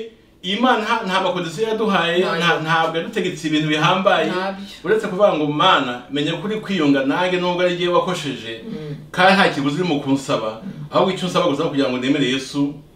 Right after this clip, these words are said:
Speaker 1: ko ari umwami n'ubu-, n'umukiza wanjye."
Speaker 2: Mm.
Speaker 1: Nta kindi.
Speaker 2: Nta kindi.
Speaker 1: Ariko wakwakira Yesu nk'umwami n'umukiza wawe.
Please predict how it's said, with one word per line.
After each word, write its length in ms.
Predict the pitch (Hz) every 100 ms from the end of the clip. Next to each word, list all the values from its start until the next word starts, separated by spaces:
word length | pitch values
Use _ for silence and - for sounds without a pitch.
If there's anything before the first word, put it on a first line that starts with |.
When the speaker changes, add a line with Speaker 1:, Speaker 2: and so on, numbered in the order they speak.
| -
Speaker 1:
ko 100 | -
ari 80 | 151
umwami 240 | 139 131 131
n'ubu-, 240 | 123 120
n'umukiza 480 | 131 123 - 120 123
wanjye." 400 | 113 104 95 117 -
Speaker 2:
Mm. 160 | - - - -
Speaker 1:
Nta 180 | - 247
kindi. 360 | - 262 - -
Speaker 2:
Nta 140 | -
kindi. 340 | - 127 - - - - - - - - - -
Speaker 1:
Ariko 180 | 143 -
wakwakira 520 | 123 135 131 139 175
Yesu 240 | 127 123 135
nk'umwami 300 | 123 123 117
n'umukiza 360 | 107 - 98 107
wawe. 320 | 95 90